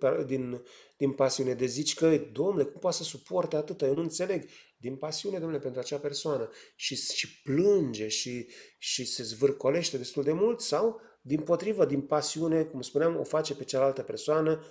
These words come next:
obiectul pasiunii, să se chinuie, da? De-aia ziceam că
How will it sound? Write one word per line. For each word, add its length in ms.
obiectul 340
pasiunii, 640
să 160
se 160
chinuie, 640
da? 220
De-aia 300
ziceam 440
că 380